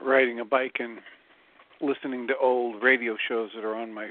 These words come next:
phone, and <clears throat> one came up from, I think it was a year ago in April, and um,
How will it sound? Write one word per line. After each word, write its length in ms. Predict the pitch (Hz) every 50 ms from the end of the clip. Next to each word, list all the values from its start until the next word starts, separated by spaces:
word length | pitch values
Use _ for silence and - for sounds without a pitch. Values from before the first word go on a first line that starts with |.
| - -
phone, 320 | 151 147 135 123 113 110
and 640 | 104 107 - _ _ _ - 165 - - - - - - _ - - -
<clears throat> 300 | - - - - _ _
one 200 | 127 127 123 120 -
came 220 | - 117 110 107
up 180 | 110 113 110 - - -
from, 400 | - 117 110 107 104 101 101 95 - _ _ _ _ _ _ _ _ _ _ _ _ _ _ _ _ _ _ _ _ -
I 40 | -
think 180 | - 143 147 -
it 40 | 196
was 140 | 175 147 113 104
a 40 | 101
year 320 | 95 92 98 117 135 127
ago 320 | 104 - 101 92 90 90 90
in 100 | 90 92
April, 420 | 101 107 107 - - 92 90 78 - - _ _ _ _ _ _ _ _ _ _ - - _ _ _ _ _ _ _ _ _ _
and 400 | - 110 110 110 107 104 98 101 107
um, 480 | 107 107 104 101 98 95 98 98 98